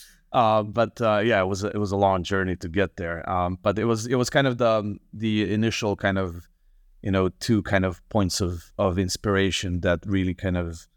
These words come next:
pushed me in that direction a little bit more. Um, I still love design and I love my time at the, at the university, but I, in parallel, I was kind of devoting more and more of my time to actually learning three D and to learning.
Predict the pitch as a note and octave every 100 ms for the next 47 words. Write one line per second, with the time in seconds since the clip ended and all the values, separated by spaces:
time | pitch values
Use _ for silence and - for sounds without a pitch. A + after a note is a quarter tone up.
0 | _ - B2 - A#2 G#2 F#2+ F#2 F#2+ G2
1 | B2 A2+ - B2+ A#2+ B2 A#2+ B2 B2+ B2+
2 | C3 B2 G#2+ F#2 F#2+ F2+ F#2 F2+ F#2+ B2+
3 | G#2+ G#2 G2 G#2 G2+ G2+ G2 G2 F#2+ F#2+
4 | F#2+ F#2+ F#2 - F#2 F2+ G2 G2+ - F#2+
5 | F#2 E2+ - G2 F#2 F#2+ F2+ G#2 G2+ G2
6 | F#2+ G2+ A2 - A2+ A2 G#2 F#2 F#2+ F#2+
7 | F2+ G#2 F#2+ F2 E2 _ _ _ B2 A#2+
8 | A#2 A2 G#2+ G#2+ F#2+ - A2+ A2 G#2+ G2+
9 | G#2 G2+ F#2+ F#2+ - F#2+ F2+ - G2 F2
10 | G2+ F#2 F2+ F2+ F2 E2+ - F#2+ E2+ F2+
11 | F#2+ F#2 F2 - F2 E2+ E2+ E2+